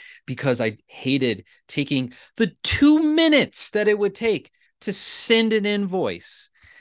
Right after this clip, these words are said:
You could call that lazy. You could call that someone who is obsessed with having fun all the time. I don't know. But I knew from day one, you gotta hire people because, um, you're, you're probably losing money if you don't,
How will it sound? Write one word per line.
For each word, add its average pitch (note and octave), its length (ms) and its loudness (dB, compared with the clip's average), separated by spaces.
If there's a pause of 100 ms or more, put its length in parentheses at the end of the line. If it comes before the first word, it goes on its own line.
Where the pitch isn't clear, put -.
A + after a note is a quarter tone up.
(680)
You C#3+ 100 -8
could C#3 200 -14
call G3+ 220 0
that G3 260 2
lazy. F3+ 560 -2
You C3 100 -10
could C#3 160 -6
call D#3 240 -4
that D#3+ 180 2
someone D#3 320 0
who D3 180 2
is B2+ 140 0
obsessed D3 460 -4
with B2+ 120 -10
having A#2 360 -4
fun D#3 340 0
all D3+ 140 2
the D3+ 100 -4
time. D3 400 -8
I C3+ 140 -2
don't A2 220 -2
know. C#3+ 420 -2 (580)
But A2+ 280 0 (760)
I C3 160 2
knew C3 280 2
from A#2 240 -4
day G2+ 180 0
one, E2+ 420 -10 (260)
you G2+ 240 -8 (200)
gotta G2+ 360 -2
hire F#2 360 -4
people F2+ 340 -12
because, F2+ 680 -10 (400)
um, F2+ 580 -8
you're, G#2+ 360 -2
you're G#2+ 180 0
probably A2 480 -4
losing F#2+ 400 -6
money E2+ 280 -8
if - 140 -14
you E2+ 80 -14
don't, D#2 400 -18